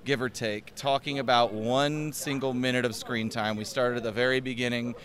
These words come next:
and, uh, and took it through to the very end, and now we're talking about G I Joe and other things. We love the movie so much, and, and as friends, the three of us that have, have worked on it, you know, it's, it's, it was an excuse for us to get together,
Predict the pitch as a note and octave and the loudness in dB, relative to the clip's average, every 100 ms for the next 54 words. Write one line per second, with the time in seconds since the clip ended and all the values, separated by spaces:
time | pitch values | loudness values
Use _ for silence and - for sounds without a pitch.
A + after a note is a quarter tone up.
0 | - - - A#2+ A#2 A2+ A2 G#2 A2 A2 | -16 -14 -4 0 0 0 -2 -4 0 0
1 | G#2 G2+ F#2 A2 F#2+ B2 B2 C3 A#2+ A#2 | 0 -2 -4 -4 -4 -8 -6 -4 -4 -2
2 | A#2 A#2 A2+ A2+ B2+ A#2+ G#2+ G#2 A2 G#2+ | -2 -2 0 0 0 -2 -4 -4 -4 -4
3 | G#2 F#2+ A#2 A2 A2+ A2 G2+ A2+ A2+ G#2+ | -8 -4 -2 -2 -4 -4 -4 -4 -4 -4
4 | A2 G#2+ A#2 A#2+ B2+ B2+ - D3 D3+ D#3+ | -6 -4 -2 -2 -2 -4 0 2 6 4
5 | D3+ D3 D3+ C#3 C3 D#3+ C#3+ C#3 C#3 - | 4 2 2 2 0 2 2 4 2 2
6 | A#2+ A#2+ A#2+ A#2 A#2 G#2+ - D3 B2+ A#2 | -4 -2 -4 -2 -2 -4 -2 2 2 0
7 | A2 A2+ C3 B2 A#2+ A2+ - A2+ A2+ G#2 | -4 -6 -2 0 0 -2 0 0 0 -2
8 | A#2+ A2 G#2 - A2+ A2 C#3 C3+ A#2 G#2+ | -2 -2 -4 -12 -6 2 2 4 2 4
9 | A2 - - - - - A#2 A2+ A#2 A2+ | 2 -2 -12 -16 -14 -4 2 4 2 0
10 | - B2+ - - C#3 C3+ C3 B2+ - F#3 | -2 -4 -4 -8 -6 -4 -4 -4 -4 -6
11 | - D3 - B2 C3 B2+ A#2 C3 A2+ G#2+ | -2 -4 -4 -4 -4 0 4 6 6 0